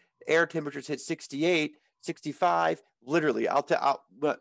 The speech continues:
I'll, I'll take video this year of it. It will blow your mind, to the point where the people at the one trailhead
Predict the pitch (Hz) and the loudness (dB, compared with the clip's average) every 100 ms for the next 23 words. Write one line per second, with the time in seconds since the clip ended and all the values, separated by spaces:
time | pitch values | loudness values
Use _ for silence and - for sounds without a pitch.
0 | - 127 139 151 165 175 151 151 147 113 | -2 -2 2 2 2 0 -2 0 2 0
1 | 110 104 101 107 98 110 151 120 98 120 | -2 -8 -6 -4 -4 -2 0 -2 -4 -12
2 | 117 135 156 165 170 180 _ _ _ 151 | -8 0 2 2 2 -2 _ _ _ -4
3 | 131 143 139 104 - _ _ _ 185 170 | 0 2 0 -2 -8 _ _ _ -4 -4
4 | - 190 220 156 131 131 - 202 156 117 | -4 0 0 0 -2 -4 -6 -6 0 -2
5 | - - 107 - 135 165 156 - 165 196 | -2 -12 -14 -10 -6 -4 -4 -2 2 2
6 | 147 113 107 | 2 0 -2